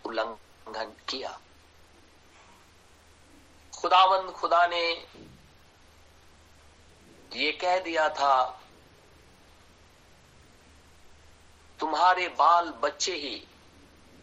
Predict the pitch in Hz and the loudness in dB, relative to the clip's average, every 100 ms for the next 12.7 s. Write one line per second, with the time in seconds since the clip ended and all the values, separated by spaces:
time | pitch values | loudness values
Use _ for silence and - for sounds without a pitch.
0 | - - - - - _ _ - - 156 | -20 -20 -20 -20 -20 _ _ -20 -10 -8
1 | 180 - 165 147 151 175 160 160 151 151 | -8 -6 -8 -6 -6 -4 -2 -4 -6 -6
2 | 139 117 139 175 165 147 139 - 120 107 | -6 -6 -4 -4 -4 -4 -6 -6 -8 -8
3 | - - - - _ _ _ - - - | -14 -20 -20 -20 _ _ _ -20 -20 -20
4 | _ - - - - - - - - - | _ -20 -20 -20 -20 -20 -20 -20 -20 -20
5 | - - - - - - 151 151 185 190 | -20 -20 -20 -20 -20 -12 -10 -4 -2 -2
6 | - 139 170 170 165 143 160 - 160 160 | -2 2 4 2 2 -2 -2 -6 -6 -6
7 | 156 - - - - - - - _ _ | -8 -14 -20 -20 -20 -20 -20 -20 _ _
8 | - _ 135 147 151 160 190 180 170 165 | -20 _ -2 -2 -2 -4 -4 -8 -8 -8
9 | 127 - - 120 143 165 170 170 - 139 | -10 -14 -16 -14 -8 -6 -4 -4 -4 -6
10 | 120 98 - - - - - - - - | -6 -10 -18 -20 -20 -20 -20 -20 -20 -20
11 | _ - - _ - 151 160 190 214 156 | _ -20 -20 _ -12 -2 2 4 4 0
12 | 156 135 123 117 110 107 | -4 0 0 0 -2 -8